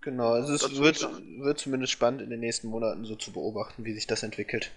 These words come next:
Speaker 2: Aber eine neue W W E wird's aus dem Stegreif nicht zu kreieren geben. Das, äh, sollte, glaub ich, uns allen klar sein.
Speaker 1: <laughs> Definitiv, ja.
Speaker 2: Gut, damit, äh, gut, eine Sache vielleicht noch, die, äh,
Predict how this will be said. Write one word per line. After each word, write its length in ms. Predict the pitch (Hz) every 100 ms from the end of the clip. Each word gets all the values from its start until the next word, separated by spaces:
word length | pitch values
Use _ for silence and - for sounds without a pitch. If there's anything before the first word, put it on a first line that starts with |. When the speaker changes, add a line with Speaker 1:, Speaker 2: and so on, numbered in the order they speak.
| - - - - - _
Speaker 2:
Aber 220 | 123 131
eine 180 | 135 135
neue 260 | 135 139 131
W 200 | 123 120
W 40 |
E 220 | 147 165 123
wird's 240 | 139 -
aus 160 | 123 -
dem 120 | 123
Stegreif 400 | - 120 120 120
nicht 200 | 131 -
zu 120 | 117
kreieren 400 | - 110 110 110
geben. 340 | 107 113 165 -
Das, 280 | 139 - 160
äh, 240 | 131 123
sollte, 300 | 117 117 120
glaub 300 | 113 110 110
ich, 200 | - -
uns 200 | 117 -
allen 280 | 104 95 110
klar 320 | - - -
sein. 240 | - - - -
Speaker 1:
<laughs> 220 | - -
Definitiv, 640 | 156 - 135 127 - 107 -
ja. 140 | 107 - - - - - - _
Speaker 2:
Gut, 240 | 359 - - - _ - -
damit, 580 | 185 247 262 - - -
äh, 260 | 185 185 - 147 135 127
gut, 160 | - 170
eine 240 | 160 180
Sache 240 | 175 185
vielleicht 360 | 170 175 170 165
noch, 260 | 156 151 - _
die, 380 | 147 147 147 143
äh, 560 | 120 135 131 127 123